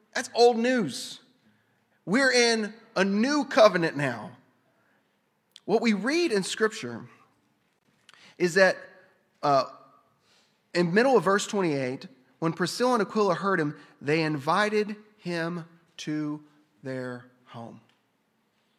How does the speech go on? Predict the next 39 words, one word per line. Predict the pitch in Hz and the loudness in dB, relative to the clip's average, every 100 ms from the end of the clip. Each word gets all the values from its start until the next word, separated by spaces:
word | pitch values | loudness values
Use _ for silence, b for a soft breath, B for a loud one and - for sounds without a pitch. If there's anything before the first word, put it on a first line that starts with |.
| _ _ _ _ _ _ _ - | _ _ _ _ _ _ _ -8
There's | 156 165 | -6 -2
an | 190 | 2
old | 208 247 | 2 2
saying | - 220 196 196 | 2 4 4 2
that | 165 | 0
I | 165 | 0
think | 165 190 185 - - - | -2 -4 -6 -10 -20 -16
it's | 147 156 | -12 -6
a | |
bit | 165 202 | -4 -4
trite. | - 180 175 170 165 | -4 0 0 0 -6
You've | 147 135 | -12 -8
heard | 165 170 | -4 -4
it, | 165 - | -6 -8
maybe | 156 170 165 | -8 -6 -6
a | |
little | 160 160 | -6 -10
bit | 131 - | -14 -14
worn | 147 151 147 | -10 -8 -6
out. | 139 - B B B | -6 -8 B B B
Still | - 180 180 | -10 -6 -4
true. | - 135 127 131 _ _ _ _ b b b b b | -6 -8 -10 -14 _ _ _ _ b b b b b
People | 156 147 180 | -8 -4 -2
don't | 202 | -4
care | 202 180 175 | -2 -4 -2
how | 170 | -4
much | 170 165 | -8 -8
you | 185 | -8
know | 139 123 131 | -6 -6 -6
until | 156 139 - 151 151 | -6 -8 -6 -4 -2
they | 160 156 | -2 -4
know. | 147 143 156 175 208 240 220 - _ _ _ b b b b b b b _ - | -4 0 2 2 2 0 -4 -20 _ _ _ b b b b b b b _ -8
Let's | 147 143 | -8 -2
try | 185 165 | 2 2
it | |
again. | 175 143 - | 0 -4 -6
Until | 156 170 170 | -8 -2 2
they | 170 175 | 2 4
know. | 175 185 226 277 | 4 6 6 4